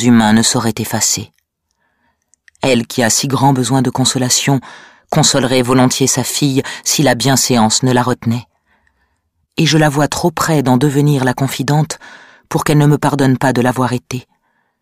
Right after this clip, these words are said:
Elle s'échappa hier jusqu'à dire en sa présence, un peu indiscrètement peut-être, « Ah, s'il ne dépendait que de moi !»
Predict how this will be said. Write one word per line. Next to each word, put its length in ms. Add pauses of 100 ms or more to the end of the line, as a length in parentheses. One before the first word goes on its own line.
(380)
Elle 140
s'échappa 480
hier 260
jusqu'à 320
dire 220
en 60
sa 140
présence, 480 (300)
un 120
peu 200
indiscrètement 640
peut-être, « 460 (560)
Ah, 400
s'il 340
ne 120
dépendait 500
que 180
de 140
moi !» 360